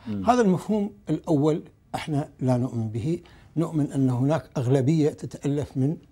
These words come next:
Speaker 2: تكتلات أخرى. أما مفهوم المشاركة في السلطة وفي الحكم فهو مفتوح للجميع، ونعتقد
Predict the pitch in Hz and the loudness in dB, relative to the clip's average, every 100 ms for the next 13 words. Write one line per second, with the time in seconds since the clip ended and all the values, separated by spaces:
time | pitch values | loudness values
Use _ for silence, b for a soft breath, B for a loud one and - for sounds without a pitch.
0 | _ _ - - 131 - 143 135 135 - | _ _ -8 -6 -6 -2 0 2 -2 -8
1 | - - 120 104 _ B B B B - | -8 -8 -10 -14 _ B B B B -2
2 | 208 208 190 - 165 220 214 185 165 - | 0 0 -2 -4 -2 0 2 2 0 0
3 | 160 185 190 156 - - - 139 - 127 | 0 0 -2 -6 -10 -8 -4 -4 -4 -6
4 | 135 B B B B 139 135 170 - 143 | -6 B B B B -2 0 -6 -6 -6
5 | - 131 147 - b b - 123 131 127 | 0 2 0 -4 b b -8 -2 0 0
6 | 123 - 139 143 127 - _ b b - | -2 -4 -4 -4 -8 -14 _ b b -6
7 | 131 127 120 139 139 - - b b b | -2 0 4 4 2 -2 -12 b b b
8 | - 135 135 131 131 - 143 - - 147 | -6 -2 0 -2 -4 -2 0 -2 -6 -8
9 | - | -8